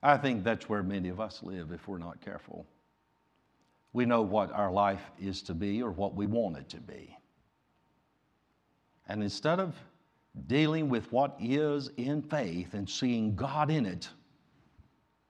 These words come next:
we resist it, we miss it, we even resent it, and then we reject it.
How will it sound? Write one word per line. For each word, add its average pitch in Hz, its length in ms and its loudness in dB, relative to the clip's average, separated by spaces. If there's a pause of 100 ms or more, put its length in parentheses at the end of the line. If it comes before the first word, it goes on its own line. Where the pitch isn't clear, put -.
(360)
we 107 100 -2
resist 107 480 -4
it, - 180 -10 (1200)
we 120 120 2
miss 107 340 -2
it, - 180 -6 (1200)
we 98 100 -2
even 107 460 0 (240)
resent 80 400 -6
it, - 240 -14 (1800)
and 92 100 -8
then 82 220 -6
we 78 140 -4
reject - 500 -12
it. - 180 -20